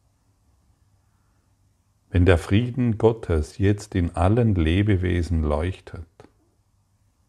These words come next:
es keinen Raum und keine Zeit gibt, dann finde dieses Licht.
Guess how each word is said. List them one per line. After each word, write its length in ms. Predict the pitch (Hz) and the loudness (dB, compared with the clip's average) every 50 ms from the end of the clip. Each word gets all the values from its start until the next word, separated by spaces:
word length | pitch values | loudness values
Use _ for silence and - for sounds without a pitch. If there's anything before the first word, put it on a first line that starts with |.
| _ _ _ _ _ _ _ _ _ _ _ _ _ _ _ _ - | _ _ _ _ _ _ _ _ _ _ _ _ _ _ _ _ -2
es 200 | 98 85 - - | -2 -2 -2 -6
keinen 840 | - - - 104 104 104 110 117 113 110 110 107 104 101 104 110 101 | -6 -2 0 2 2 2 2 0 0 0 2 2 2 0 0 0 0
Raum 680 | 85 78 76 76 82 85 85 92 104 107 104 92 85 | 0 2 2 2 2 2 4 4 2 2 0 0 -2
und 280 | - 82 85 82 - - | -2 -2 -2 -2 -4 -4
keine 520 | - 98 87 90 92 101 104 107 107 104 104 | -2 -2 0 0 0 0 0 -2 -2 -4 -6
Zeit 580 | - - 95 90 87 87 87 90 - - _ | -8 -6 -4 -2 -2 -2 -4 -6 -8 -12 _
gibt, 260 | - 98 87 76 71 - _ _ _ _ - _ _ _ _ _ _ _ _ _ _ _ _ _ _ _ _ _ _ _ _ _ _ _ _ _ _ _ _ _ - | -8 -8 -8 -8 -8 -12 _ _ _ _ -20 _ _ _ _ _ _ _ _ _ _ _ _ _ _ _ _ _ _ _ _ _ _ _ _ _ _ _ _ _ -2
dann 240 | - 85 80 76 | 0 2 2 0
finde 440 | - - - 95 92 101 104 110 104 | -2 0 0 2 2 4 2 2 0
dieses 480 | 95 92 90 85 82 98 87 - - - | 0 0 -4 -4 -4 -6 -8 -8 -10 -14
Licht. 280 | 73 71 71 - _ | -14 -14 -14 -14 _